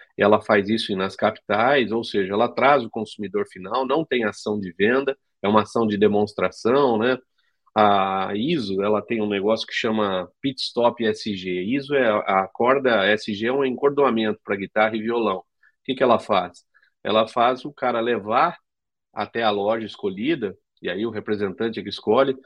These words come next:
levar o, faz o consumidor levar um violão até lá, a guitarra até lá,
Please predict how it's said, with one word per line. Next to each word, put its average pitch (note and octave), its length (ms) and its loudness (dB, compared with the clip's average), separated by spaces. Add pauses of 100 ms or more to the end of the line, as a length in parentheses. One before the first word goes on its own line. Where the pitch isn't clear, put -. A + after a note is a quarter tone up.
(180)
levar A#2+ 320 6
o, A2+ 400 2 (160)
faz C3 180 2
o C3 60 -8
consumidor A#2+ 560 -4
levar A2+ 340 0
um E3+ 100 -4
violão A#2 460 -2
até G2 220 -6
lá, G2+ 200 -2
a B2+ 40 -4
guitarra G#2+ 420 -6
até F#2 180 -8
lá, F#2+ 280 -4